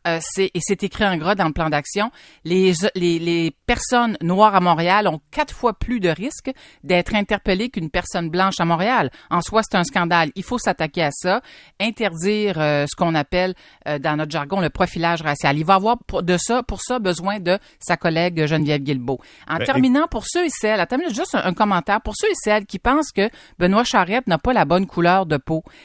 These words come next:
Speaker 1: est-ce que quelqu'un qui s'est demandé si Lionel Carman et Nadine Giraud, deux ministres d'origine haïtienne au Conseil des ministres, souhaitaient avoir le job ?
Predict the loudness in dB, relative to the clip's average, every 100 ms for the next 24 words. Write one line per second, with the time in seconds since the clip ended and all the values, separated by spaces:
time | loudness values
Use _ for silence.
0 | -6 -4 -2 0 0 0 -4 -4 -2 0
1 | 4 4 4 2 -2 -4 -8 _ -10 -4
2 | 0 6 8 8 4 0 -6 0 0 0
3 | _ 0 2 4 2 4 2 2 0 0
4 | -2 -4 -20 -16 -2 2 4 4 4 2
5 | 2 0 2 0 0 0 -2 -2 0 0
6 | -2 -2 -2 0 -2 0 2 2 0 -4
7 | -14 -8 -4 2 2 2 0 2 0 2
8 | 0 0 0 -2 -2